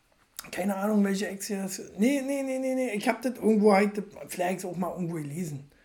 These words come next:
Oder, oder meine Oma hat's mir erzählt. Äh, kann auch irgendeine Ex gewesen sein. Ich glaube, meine Oma oder so. Ach, was weiß ich. Äh, eine ehemalige Kollegin hat auf ihren Pupshocker geschworen.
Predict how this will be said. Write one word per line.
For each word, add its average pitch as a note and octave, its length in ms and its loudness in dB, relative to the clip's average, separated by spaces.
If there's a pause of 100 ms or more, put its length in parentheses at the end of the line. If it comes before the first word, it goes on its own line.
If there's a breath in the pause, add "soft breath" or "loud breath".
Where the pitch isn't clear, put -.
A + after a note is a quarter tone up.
(140)
Oder, D#3 260 -6
oder D#3 180 -4
meine D#3 260 -8
Oma F#3 220 2
hat's B2+ 180 -10
mir C#3+ 100 -8
erzählt. C#3+ 400 -10 (580 loud breath)
Äh, D3+ 360 0
kann - 200 -8
auch C#3 200 -10
irgendeine C#3+ 320 -8
Ex C#3+ 160 -12
gewesen C#3+ 240 -10
sein. F3 280 -2
Ich F3 60 -8
glaube, G#3+ 260 4
meine E3 300 -6
Oma F3+ 280 -2
oder C3+ 200 -6
so. C#3 180 -16
Ach, D#3+ 140 -10
was C#3+ 220 -4
weiß C#3+ 120 -12
ich. C#3+ 200 -16 (480 loud breath)
Äh, A3+ 500 12
eine G#3 280 4
ehemalige A#3+ 600 2
Kollegin A3 420 2
hat G#3+ 320 2
auf G3 260 -4
ihren F#3+ 440 -2
Pupshocker G#3 680 -4
geschworen. F3 640 -4